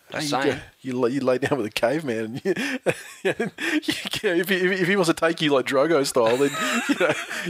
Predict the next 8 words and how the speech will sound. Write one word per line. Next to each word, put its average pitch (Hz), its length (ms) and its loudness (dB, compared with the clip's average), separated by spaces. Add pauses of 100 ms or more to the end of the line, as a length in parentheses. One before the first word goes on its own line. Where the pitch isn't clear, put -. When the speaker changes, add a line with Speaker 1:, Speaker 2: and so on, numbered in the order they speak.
Speaker 1:
you 175 60 -2
put - 160 -2
yourself - 340 0
in 185 60 -4
that 151 120 2
situation. - 800 0
<laughs> - 40 -20 (3000)
Speaker 2:
Um, 143 400 2